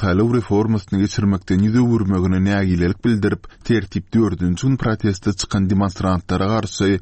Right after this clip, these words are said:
suw toplaryny atypdy. Haçanda ýüzlerçe demonstrant "Uzak ýaşa Gurjistan" diýip gyýgyryp, parlamentiň binasynyň goloýunda toplananda polisiýa işgärleri herekete geçdi we gazaplylyk ýüze çykdy. Polisiýanyň arasy reýs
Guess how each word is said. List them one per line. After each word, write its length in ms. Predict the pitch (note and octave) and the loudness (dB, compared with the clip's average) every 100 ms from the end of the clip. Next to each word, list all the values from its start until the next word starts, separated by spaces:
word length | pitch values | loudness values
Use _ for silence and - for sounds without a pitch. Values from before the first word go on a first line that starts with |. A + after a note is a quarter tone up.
| - | -6
suw 220 | - D3+ C3 | -4 -2 -2
toplaryny 520 | C#3 - A#2 G#2 F#2 | -4 -2 0 0 0
atypdy. 680 | E2 - - - F2+ F#2 F2 F#2 - | -2 -4 -12 -4 0 2 0 -4 -10
Haçanda 520 | - F#2+ A2+ G#2+ F#2 | -4 -2 0 0 2
ýüzlerçe 600 | F2+ F#2+ A2+ C3 C3 G#2+ | 0 0 0 -2 -2 0
demonstrant 640 | G#2 G#2 F2+ G#2+ F#2+ F#2+ - | 0 0 -2 -2 -2 -2 -4
"Uzak 360 | G#2+ G2+ B2+ - | -2 0 0 0
ýaşa 340 | G#2+ G2 - G2 | 0 0 -2 -2
Gurjistan" 640 | G2 G2+ F2+ F#2 - F#2+ E2 E2 | 0 0 0 -6 -2 0 2 0
diýip 220 | G2+ A#2+ - | 2 0 0
gyýgyryp, 420 | B2 A2 G#2 G2 - - - | 0 2 0 -4 -8 -14 -4
parlamentiň 760 | G2 F2+ F#2 A2 B2 - A#2 | 0 2 0 0 -2 0 0
binasynyň 480 | A2 A2+ G2 - G#2 G2+ | 2 0 -2 -2 0 2
goloýunda 400 | A2 G2+ F#2+ G2+ | 2 2 2 0
toplananda 880 | G#2+ A2 G#2 G2+ G2 F#2+ F#2+ G2 F#2 - - | -2 -2 0 0 0 0 0 0 -2 -4 -2
polisiýa 420 | F#2+ A#2 - A#2 | 0 0 0 0
işgärleri 760 | A2 - G#2+ G2+ F#2+ F#2 F#2 | 0 0 0 0 0 0 0
herekete 460 | G#2+ G2 - F#2 A2+ | 0 0 -2 -4 0
geçdi 520 | A#2 - - G#2 G#2 - - | 0 -2 -2 0 0 -2 -2
we 220 | G#2 G#2+ - | 0 0 -2
gazaplylyk 560 | G#2+ G#2 - G#2 F#2+ - | -2 -2 0 0 0 0
ýüze 200 | G#2+ F#2+ | 2 2
çykdy. 600 | - - - F2+ F2 D#2+ - - | -2 -10 -4 0 0 0 -6 -6
Polisiýanyň 640 | F#2 F#2+ A2 - G2+ F#2 F2 | -2 0 0 0 0 0 0
arasy 280 | G2+ G2 - | 0 -2 -2
reýs 260 | F2+ G2 | 0 0